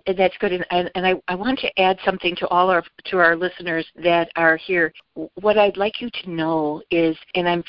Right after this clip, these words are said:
feeling this, this richness, this flavor, as Padre will speak of often, that each of us,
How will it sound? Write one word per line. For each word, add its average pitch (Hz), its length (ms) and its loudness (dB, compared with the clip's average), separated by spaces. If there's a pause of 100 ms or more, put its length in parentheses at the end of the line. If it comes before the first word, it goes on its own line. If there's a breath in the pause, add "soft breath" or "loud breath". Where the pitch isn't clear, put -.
feeling 233 320 2
this, 175 140 2 (220)
this 170 180 2 (100)
richness, 175 540 -2 (140)
this 175 120 -2 (200)
flavor, 160 540 2
as 156 280 2
Padre 156 300 0
will 151 260 -6
speak - 260 -4
of 147 120 2 (220)
often, 165 500 2
that 165 200 0 (300)
each 262 260 0
of 226 140 2
us, 151 220 -2